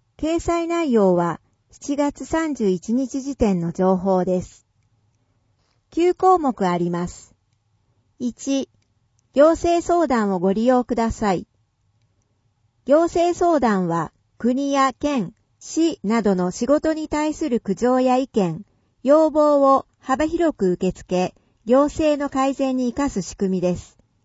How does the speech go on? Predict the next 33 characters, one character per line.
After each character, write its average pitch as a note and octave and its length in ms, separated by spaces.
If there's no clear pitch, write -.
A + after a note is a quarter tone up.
市 F4 240
に C#4 160
は、 F3+ 220
総 D#4 260
務 E4 160
大 E4+ 220
臣 A3 240
か F#3+ 140
ら F3 100
委 F3+ 80
嘱 A#3 240
さ A#3+ 160
れ A3+ 120
た G3+ 300
無 A#3 140
報 E4 220
酬 G#3 340
の E3+ 120
ボ F#3 140
ラ C4+ 160
ン C4+ 80
テ G3+ 120
ィ F3+ 100
ア F3 80
で F3 100
あ E3+ 120
る E3 240
行 D4 200
政 D#4 360
相 C#4+ 280
談 C#4 300
委 B3+ 260
員 F3 240